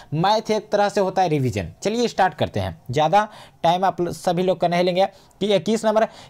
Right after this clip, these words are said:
कि अर्धगोले के संपूर्ण सतह का क्षेत्रफल क्या होता है,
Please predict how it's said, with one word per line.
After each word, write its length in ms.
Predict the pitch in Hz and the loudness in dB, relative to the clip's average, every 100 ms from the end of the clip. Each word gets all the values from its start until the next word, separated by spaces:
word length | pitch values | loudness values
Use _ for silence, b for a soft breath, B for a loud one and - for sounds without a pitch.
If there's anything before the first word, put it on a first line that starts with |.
| - | -2
कि 80 | 196 | 4
अर्धगोले 640 | 208 190 175 180 202 226 | 4 4 0 2 4 2
के 160 | 220 196 | 0 0
संपूर्ण 480 | 190 175 160 226 220 | 0 -2 0 0 0
सतह 340 | 196 185 202 | -2 2 2
का 120 | 196 | 2
क्षेत्रफल 540 | 190 170 160 147 160 113 | 0 0 0 0 -2 -2
क्या 160 | 110 | -2
होता 220 | 92 - | -4 -4
है, 80 | 82 | -6